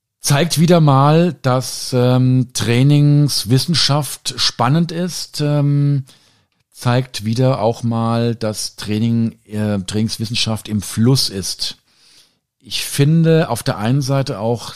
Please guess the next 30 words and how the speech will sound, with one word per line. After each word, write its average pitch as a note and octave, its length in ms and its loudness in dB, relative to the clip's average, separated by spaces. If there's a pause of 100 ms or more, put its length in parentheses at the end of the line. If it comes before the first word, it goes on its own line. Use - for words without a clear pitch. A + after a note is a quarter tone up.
(100)
dass, - 460 -6
äh, G2+ 260 -6
solche A2 280 -6
Informationen, A2+ 580 -6
die A2 80 -6
ihr A2 120 -4
heute A2 180 -6
bekommen A#2 340 -8
habt, B2+ 220 -6 (360)
dass - 140 -6
die - 100 -6
verteilt G#2+ 540 -4
werden, A#2+ 200 -2
auf G2 120 -8
der G#2+ 80 -8
einen G#2 140 -4
Seite G2 320 -6
toll. C3+ 480 0 (500)
Ich - 140 -8
hatte A#2+ 120 -4
tatsächlich G2+ 400 -2
überlegt, G2 380 -4
soll G2+ 140 -4
ich's G#2 140 -4
denn E2+ 180 -6
wirklich G2+ 260 -8
sagen? G2+ 480 -2 (440)
Weil, F#2+ 720 -2
äh, F#2 160 -6
mittlerweile G2+ 880 -2